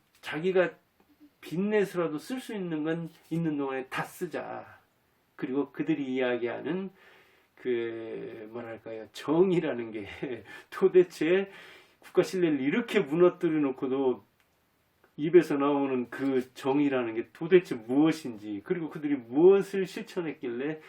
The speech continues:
정의라고 말하는지, 이런 걸 생각하면은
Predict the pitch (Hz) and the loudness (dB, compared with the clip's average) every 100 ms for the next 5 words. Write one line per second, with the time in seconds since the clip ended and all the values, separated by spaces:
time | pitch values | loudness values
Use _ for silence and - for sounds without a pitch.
0 | - - 139 127 120 117 123 120 113 110 | -20 -10 -4 -2 -2 -2 -4 -6 -10 -12
1 | 104 110 127 120 117 _ _ _ 180 170 | -12 -6 -4 -4 -8 _ _ _ -6 -4
2 | 156 - 202 180 120 143 123 | -6 -8 -6 -6 -4 -4 -4